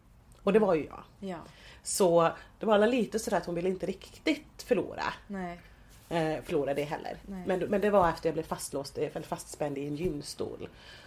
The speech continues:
Speaker 1: Och det, det var också så här, "Ugh, aldrig mer. Jag
Speaker 2: Nej.
Speaker 1: gör inte detta mer. B D S M är inte min grej.
Speaker 2: Nej.
Speaker 1: Eh,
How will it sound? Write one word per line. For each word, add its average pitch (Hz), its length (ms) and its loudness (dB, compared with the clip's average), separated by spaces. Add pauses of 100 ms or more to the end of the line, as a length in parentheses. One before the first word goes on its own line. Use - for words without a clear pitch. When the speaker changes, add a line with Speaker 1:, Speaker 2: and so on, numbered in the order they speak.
(180)
Speaker 1:
Och - 100 0
det, 175 220 8 (120)
det - 200 0
var 147 100 4
också 147 200 -2
så 156 120 -2
här, 139 240 0
"Ugh, 151 240 -8 (1000)
aldrig 160 400 2
mer. - 140 -14 (200)
Jag 214 120 2
Speaker 2:
Nej. 208 80 4
Speaker 1:
gör 165 200 2
inte 156 180 -4
detta 151 240 -8
mer. 151 200 -2 (300)
B 180 100 -2
D 208 220 4
S 214 160 -2
M 190 80 0
är - 40 0
inte 165 120 -6
min 156 120 0
grej. 147 240 -2 (220)
Speaker 2:
Nej. 165 560 2
Speaker 1:
Eh, 156 60 -4